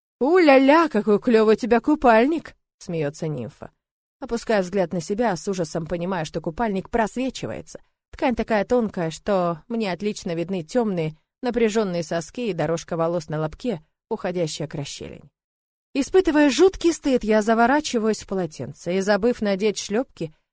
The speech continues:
несусь в свою спальню, оставляя за собой влажные следы на полу. Забегаю в комнату, захлопывая дверь и сползаю на пол. О боже, что со мной происходит? Что со мной не так?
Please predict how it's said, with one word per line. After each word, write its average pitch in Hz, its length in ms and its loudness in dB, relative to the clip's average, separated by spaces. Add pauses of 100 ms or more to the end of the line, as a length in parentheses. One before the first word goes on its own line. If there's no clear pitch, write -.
несусь 247 340 2
в - 40 -6
свою 202 200 0
спальню, 233 380 -4
оставляя 170 360 -2
за 165 100 -4
собой 180 280 -4
влажные 165 400 -4
следы 151 260 -10
на 131 100 -8
полу. - 320 -16 (300)
Забегаю 233 440 4
в - 60 -8
комнату, 247 380 2
захлопывая 180 600 0
дверь 202 260 -2
и 160 40 -4
сползаю 170 500 -2
на 170 120 -4
пол. 185 280 -8 (500)
О 254 120 4
боже, 208 320 0
что 226 220 0
со 254 80 2
мной 226 160 2
происходит? 202 640 0 (140)
Что 233 400 6
со 269 180 4
мной 208 260 4
не 226 120 2
так? - 340 -8